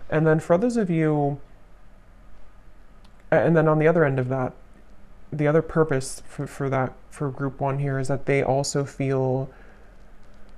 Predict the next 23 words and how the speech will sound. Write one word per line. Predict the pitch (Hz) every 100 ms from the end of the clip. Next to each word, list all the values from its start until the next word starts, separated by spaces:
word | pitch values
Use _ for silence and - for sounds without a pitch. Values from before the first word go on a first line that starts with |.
| - - - - -
that | 160 156 139
you | 143 147 147
kind | - 143
of | 135
motivate | 139 135 135 139 135
them | 139 135
in |
a | 131
way. | 135 139 - 139 - - - - - - - - - - - - - - - - - - - - -
But | 156 -
for | -
another | 180 202 240
group | 185 180
of | 165
you, | 147 143 139 135 135
this | 135 151 156 - - -
could | - 175 170
be | 196
somebody | - 170 165 160
who | 156 156
you've | 143 143
known | 139 139 139
before, | 131 - 147 175 240